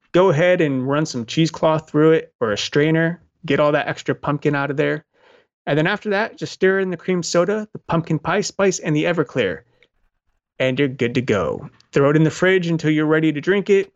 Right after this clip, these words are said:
Add a little whipped cream on top, and you got yourself some pumpkin pie punch. And we'll go ahead and post this recipe along with this video, so you guys can click on that and double check, 'cause I'm sure you all didn't get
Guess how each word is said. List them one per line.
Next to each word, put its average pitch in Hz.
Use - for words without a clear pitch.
Add 147
a 151
little 156
whipped 139
cream 160
on 160
top, 156
and 143
you 131
got 139
yourself 147
some 123
pumpkin 151
pie 123
punch. -
And 117
we'll 151
go 170
ahead 151
and 131
post -
this 156
recipe 135
along 143
with 143
this 127
video, 123
so 120
you 123
guys 120
can 117
click -
on 123
that 123
and 120
double 120
check, 120
'cause 117
I'm 120
sure -
you 127
all 123
didn't 120
get 110